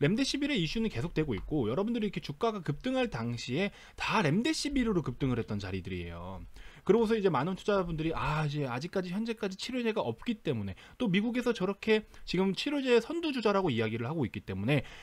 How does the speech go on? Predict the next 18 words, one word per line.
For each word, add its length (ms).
파미셀이 640
임상만 480
성공을 360
해서 120
치료제로 440
거듭난다면, 800
정말 220
정상적으로 680
혁신적인 440
치료제로 380
거듭난다면 580
이건 160
대박이야. 800
대박 260
날 140
거야." 180
하고서 340
여러분들이 520